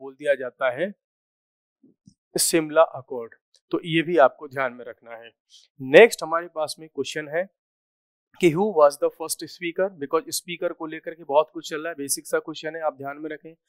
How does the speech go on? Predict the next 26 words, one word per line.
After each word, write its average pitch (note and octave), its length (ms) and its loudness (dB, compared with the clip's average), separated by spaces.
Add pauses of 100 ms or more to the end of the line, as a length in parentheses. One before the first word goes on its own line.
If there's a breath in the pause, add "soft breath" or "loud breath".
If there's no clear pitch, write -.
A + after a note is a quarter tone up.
(140)
कि D#3+ 80 -4
हमारी C#3+ 460 0
लोकसभा D3+ 520 -6
के D#3+ 180 -12
first D#3 400 -8
speaker D3 400 -6
कौन D#3 260 -8
थे। E3 180 -12 (540 loud breath)
Who G3+ 200 6
was D#3+ 140 8
the F3 160 -4
pro E3 260 -4 (140)
tem G#3+ 160 -2
speaker D#3 420 -6
of D3+ 80 -8 (120)
eighteenth C#3 320 -18
लोकसभा, B2 560 -8 (280)
because D#3+ 220 -2 (100)
अभी E3+ 260 4
जो G#3+ 240 -12
pro D#3+ 160 -6
tem E3 200 0
speaker E3 420 -4
बने C#3+ 180 -4
इस - 400 -10
eighteenth E3+ 420 -10